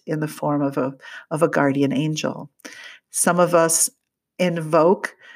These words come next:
and ask our angel regularly for help. Some of us encourage,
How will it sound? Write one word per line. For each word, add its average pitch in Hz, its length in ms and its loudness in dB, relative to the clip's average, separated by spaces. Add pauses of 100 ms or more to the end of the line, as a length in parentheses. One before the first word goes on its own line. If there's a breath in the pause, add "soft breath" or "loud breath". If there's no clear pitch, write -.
(240 loud breath)
and 165 420 0 (300)
ask 160 460 2
our 170 220 2
angel 165 580 0
regularly 175 480 0
for 170 180 -12
help. 160 400 -2
Some 160 220 -2
of 156 120 -4
us 151 240 0 (380)
encourage, 160 840 -2